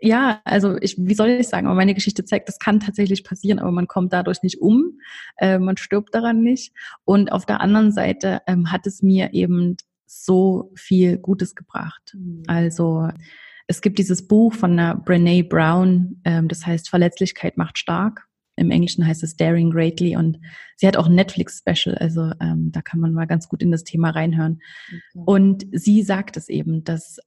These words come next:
Speaker 1: man nur in den Momenten, in denen man Verletzlichkeit zeigt, also nur in den Momenten, in denen man tatsächlich anderen erlaubt,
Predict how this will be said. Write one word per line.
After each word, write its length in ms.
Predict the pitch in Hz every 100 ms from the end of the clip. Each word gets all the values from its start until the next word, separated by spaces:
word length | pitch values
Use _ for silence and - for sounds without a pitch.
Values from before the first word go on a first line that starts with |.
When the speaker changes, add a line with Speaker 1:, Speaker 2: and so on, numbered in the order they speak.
| -
Speaker 1:
man 320 | 175 175 165
nur 320 | - 190 220 -
in 120 | 190
den 100 | 180
Momenten, 400 | 175 170 170 175
in 80 | -
denen 160 | 165
man 140 | 165 160
Verletzlichkeit 800 | 170 170 170 196 - - 160 -
zeigt, 480 | 170 214 - - _ _
also 180 | 170 170
nur 240 | 170 196
in 80 | 190
den 120 | 180
Momenten, 440 | 170 165 165 170 180
in 80 |
denen 220 | 170 165 165
man 280 | 165 165 - - - - _ _
tatsächlich 720 | - - 202 190 226 214 -
anderen 420 | 185 202 208 180
erlaubt, 800 | - 165 160 160 196 - _ -